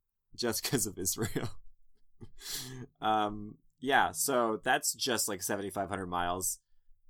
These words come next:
He traveled ten times that distance. I don't know how, I don't know how he fit ten times that distance in, in, into his travels, but good on him.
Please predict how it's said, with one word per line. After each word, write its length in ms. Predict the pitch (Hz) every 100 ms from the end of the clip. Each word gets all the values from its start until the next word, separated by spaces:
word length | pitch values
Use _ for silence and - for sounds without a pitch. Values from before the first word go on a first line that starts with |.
| -
He 360 | - 120 120 113
traveled 460 | - 120 113 107 - -
ten 280 | - 120 110
times 340 | 110 101 95
that 200 | 95 87
distance. 580 | 95 90 - 76 - - - _
I 100 | 117
don't 200 | 127 135 131
know 180 | 123
how, 460 | 110 113 107 101 95 - _ _ _ _ _ -
I 100 | 123
don't 120 | 123
know 80 | 117
how 140 | 110
he 100 | 110
fit 280 | 104 - 110
ten 180 | - 104
times 280 | 95 104 95
that 160 | 95
distance 440 | 90 90 - 90 95
in, 120 | 90 -
in, 140 | 92 90
into 280 | 101 92 92
his 160 | 90
travels, 460 | - 87 80 78 76
but 180 | - 80
good 160 | 104
on 140 | 92 80
him. 220 | 78 80